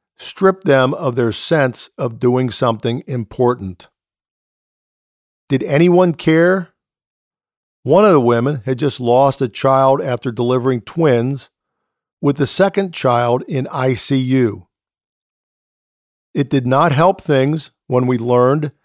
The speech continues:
that the boss was largely unchecked, with no human resource guardrails.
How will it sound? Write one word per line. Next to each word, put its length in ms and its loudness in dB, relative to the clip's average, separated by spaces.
that 100 -2
the 100 0
boss 640 2
was 220 -2
largely 560 0
unchecked, 720 -2
with 220 0
no 320 4
human 380 2
resource 580 -2
guardrails. 880 -2